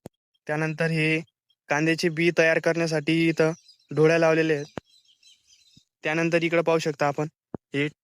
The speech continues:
टमाट्याचे झाडं लावलेले आहेत आपण. हे बघा, तुम्हाला झूम करून दाखवतो. हे लहान लहान टमाट्याचे झाडं आहेत अजून.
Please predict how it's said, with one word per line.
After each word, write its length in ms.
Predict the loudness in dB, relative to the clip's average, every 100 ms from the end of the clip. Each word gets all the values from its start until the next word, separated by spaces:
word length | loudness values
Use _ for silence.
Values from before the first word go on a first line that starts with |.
| _ -4
टमाट्याचे 460 | 0 2 2 2
झाडं 200 | 2 2
लावलेले 340 | 2 0 -2 -4
आहेत 100 | -6
आपण. 260 | -10 -16 -20 _ _ _ _ _ -20 -20 _ _ -12 -8
हे 80 |
बघा, 260 | -6 -8 -10 -10
तुम्हाला 300 | -8 -8 -8
झूम 240 | -8 -8 -10
करून 240 | -10 -10
दाखवतो. 360 | -12 -14 -20 _ -20 -20 -20 _ _ _ _ _ _ _ _ _ -20 -20 _
हे 180 | -8 -2
लहान 200 | 0 -2
लहान 240 | -2 -6 -6
टमाट्याचे 500 | -6 -4 -6 -8 -6
झाडं 220 | -6 -4
आहेत 120 | -4
अजून. 280 | -6 -8